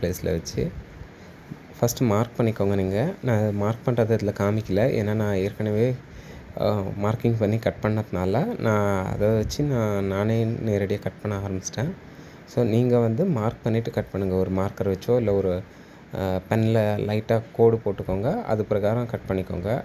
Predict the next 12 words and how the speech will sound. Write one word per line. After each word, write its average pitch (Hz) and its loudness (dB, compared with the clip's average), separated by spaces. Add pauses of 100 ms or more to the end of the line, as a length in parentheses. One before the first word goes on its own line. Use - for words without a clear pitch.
(140)
ஏன்னா, 110 -2
நான் 107 0
ஏற்கனவே 110 0
கட் - -4
பண்ணதுனால, 107 0
நான் 104 -2
டைரக்டாவே 98 0
கட் - -6
பண்ண 90 -4
ஆரம்பிச்சிட்டேன். 87 -6 (1120)
Half 107 4
of 127 0